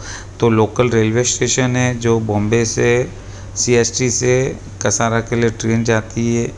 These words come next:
अभी तो स्पीड भी अच्छा खासा एक एक घंटे का हो गया है, तो जल्दी पहुंच सकते हो।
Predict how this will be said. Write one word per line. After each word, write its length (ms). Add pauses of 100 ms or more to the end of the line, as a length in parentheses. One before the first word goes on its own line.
(500)
अभी 220
तो 140
स्पीड 420
भी 100
अच्छा 280
खासा 300
एक 160
एक 100
घंटे 300
का 120
हो 240
गया 240
है, 120 (380)
तो 80
जल्दी 300
पहुंच 320
सकते 360
हो। 120